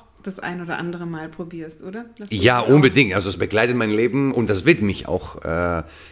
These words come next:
Speaker 2: den Rest meines Lebens auf jeden Fall begleiten. Weil, äh, wie du gesagt hast, man, man wächst damit auf, äh, von der Kindheit bis jetzt mit solchen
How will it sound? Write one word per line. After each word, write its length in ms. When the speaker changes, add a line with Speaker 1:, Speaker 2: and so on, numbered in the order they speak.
Speaker 2:
den 120
Rest 160
meines 200
Lebens 280
auf 100
jeden 160
Fall 140
begleiten. 720
Weil, 320
äh, 100
wie 80
du 80
gesagt 300
hast, 240
man, 480
man 220
wächst 240
damit 260
auf, 600
äh, 180
von 140
der 120
Kindheit 440
bis 180
jetzt 200
mit 120
solchen 480